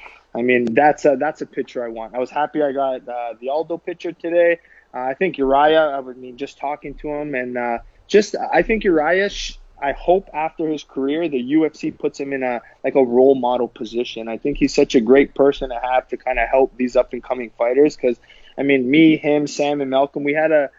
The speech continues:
I, I also met Lance Palmer, was with him as well. And they're just talking about the importance of how to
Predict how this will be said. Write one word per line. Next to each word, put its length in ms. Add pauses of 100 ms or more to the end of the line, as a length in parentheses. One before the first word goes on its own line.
(220)
I, 180
I 140
also 200
met 200
Lance 260
Palmer, 400
was 200
with 160
him 120
as 140
well. 340 (440)
And 180
they're 120
just 280
talking 300
about 200
the 100
importance 600
of 300
how 300
to 180